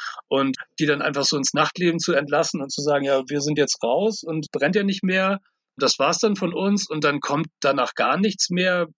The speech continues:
ist ja schon ein bisschen schwach. Und ich finde, das, das gibt die Dimension auch nicht so wieder. Also das in Verbindung dann mit dem, mit der medialen Aufarbeitung, die auch eher kurz und lapidar war, ist es dann, bleibt so ein Gefühl zurück, dass das nicht so ernst genommen wurde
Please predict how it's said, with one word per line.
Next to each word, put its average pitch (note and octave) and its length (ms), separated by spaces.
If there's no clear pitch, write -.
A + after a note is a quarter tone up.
ist - 140
ja C#3 140
schon F3 220
ein D3+ 60
bisschen C3+ 600
schwach. - 540
Und B2+ 280
ich C#3 120
finde, D3 200
das, C3+ 200
das D#3 180
gibt G#3 200
die G3 80
Dimension F#3 640
auch D#3 140
nicht D#3+ 200
so C#3+ 180
wieder. C3 320
Also B2+ 320
das E3 240
in D#3 200
Verbindung E3 520
dann D3+ 140
mit D3 160
dem, C#3+ 320
mit C#3+ 120
der C#3+ 80
medialen C3+ 540
Aufarbeitung, E3 1120
die B2 100
auch D3+ 300
eher D#3 480
kurz F3 280
und C#3 120
lapidar C3+ 580
war, E3 320
ist D3+ 220
es - 240
dann, C#3+ 360
bleibt C#3 200
so - 80
ein D3+ 60
Gefühl F#3 320
zurück, E3+ 500
dass D#3 220
das D#3+ 180
nicht D#3+ 180
so F3+ 60
ernst F#3 300
genommen A#2+ 320
wurde A2+ 260